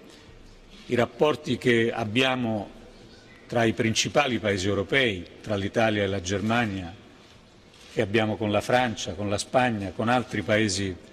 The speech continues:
europei, oggi sono fondamentali, al di là delle maggiori o minori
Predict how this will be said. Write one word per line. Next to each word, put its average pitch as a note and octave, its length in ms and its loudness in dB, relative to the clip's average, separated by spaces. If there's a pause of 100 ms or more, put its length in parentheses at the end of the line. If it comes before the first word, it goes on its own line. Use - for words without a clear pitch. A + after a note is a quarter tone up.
(540)
europei, A2 760 2
oggi B2+ 360 -2
sono B2+ 460 2 (280)
fondamentali, B2+ 1040 2
al A2 120 0
di A#2+ 100 0
là D3+ 200 6
delle A2+ 480 2 (300)
maggiori A2+ 920 0
o A#2+ 100 2
minori A2+ 680 2